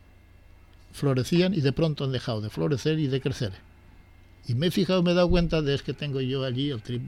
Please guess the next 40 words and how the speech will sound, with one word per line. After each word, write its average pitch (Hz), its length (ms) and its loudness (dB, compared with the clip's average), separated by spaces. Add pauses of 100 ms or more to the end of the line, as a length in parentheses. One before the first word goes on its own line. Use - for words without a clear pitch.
(240)
de 117 160 -6
Sudáfrica. 104 400 -14 (800)
O - 40 -20
sea 110 120 -12
que 123 140 -10
automáticamente 151 800 -2
ya 147 100 -2
se 131 100 -6
perdió 123 280 -2
la 113 80 -6
cosecha 113 360 -12
ahí. - 120 -20 (1040)
Después 135 300 2
tenemos 156 380 4
también 156 260 4
la 160 80 4
mosca 131 300 0
blanca, 139 420 -2 (160)
que 135 140 -4
ojo 147 180 -6
con 147 140 -2
la 135 80 -2
mosca 131 260 -4
blanca, 127 420 -4 (480)
no 131 240 -2
es 143 120 2
la 143 100 2
que 135 100 0
teníamos 139 500 2
antes, 143 280 2
y 127 60 4
ojalá 139 260 4
tuviéramos 147 500 6
la 131 120 4
de 127 120 4
antes, 131 380 0
que 120 140 -2
la 123 80 2
antes 135 260 0
era 135 240 2